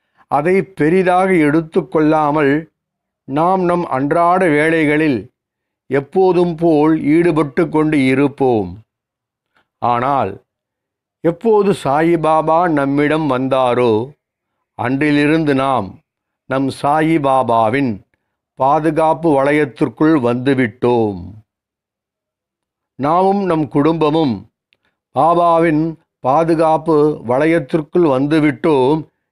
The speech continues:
என்றுதான் அர்த்தமாகிறது. ஆனாலும் அதை நாம் உணரும் காலம் வரும் வரை சாயிபாபா நம்மை பாதுகாத்து கொண்டுதான் இருப்பார்.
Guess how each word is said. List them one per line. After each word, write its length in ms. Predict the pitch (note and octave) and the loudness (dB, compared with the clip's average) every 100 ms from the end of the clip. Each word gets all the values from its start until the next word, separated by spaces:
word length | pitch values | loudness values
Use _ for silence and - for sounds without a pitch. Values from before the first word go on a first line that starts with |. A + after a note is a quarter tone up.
| - | -8
என்றுதான் 600 | A#2+ C3+ C#3 C3+ C3+ C#3+ | -4 0 0 0 0 -2
அர்த்தமாகிறது. 1160 | B2 A2 C#3 C3 C3 A#2+ A#2 G#2+ A2+ G#2 F#2+ - _ _ _ _ _ _ _ _ _ - | -4 -4 -2 -2 -2 -2 -2 -2 -2 -4 -6 -14 _ _ _ _ _ _ _ _ _ -10
ஆனாலும் 720 | G2 B2 C#3+ D3 D#3+ B2 - _ _ _ _ - | -6 -2 -2 0 0 -2 -8 _ _ _ _ -6
அதை 320 | A#2+ C#3+ D#3+ | -2 0 0
நாம் 400 | D#3 D#3 D3+ - | 0 -2 -4 -8
உணரும் 600 | C3+ A#2+ C#3+ G3 G#3 G#3+ | -6 -2 0 2 2 0
காலம் 460 | E3 D3 D3 D3+ C3 | 0 0 2 0 0
வரும் 340 | A#2 C3 C#3 | 0 0 0
வரை 400 | C3 C3 A#2 G2+ _ _ _ _ _ - - | 0 0 -2 -6 _ _ _ _ _ -12 -2
சாயிபாபா 880 | C3 D3+ D#3+ D3 D#3 D3 D3+ E3+ | 0 2 0 0 0 0 0 0
நம்மை 540 | D#3 B2 A#2+ C#3+ G#2+ - _ _ _ | 0 -2 -2 -2 -4 -8 _ _ _
பாதுகாத்து 800 | A#2+ A#2 C3+ C#3+ C#3+ C#3+ - C#3 | -2 -2 0 0 0 -2 -2 -4
கொண்டுதான் 600 | - B2+ B2+ B2 B2+ B2+ | -4 -2 0 0 0 0
இருப்பார். 760 | A#2 A2+ A2+ - A#2 G2+ F#2 | -2 -2 -2 -2 0 0 -4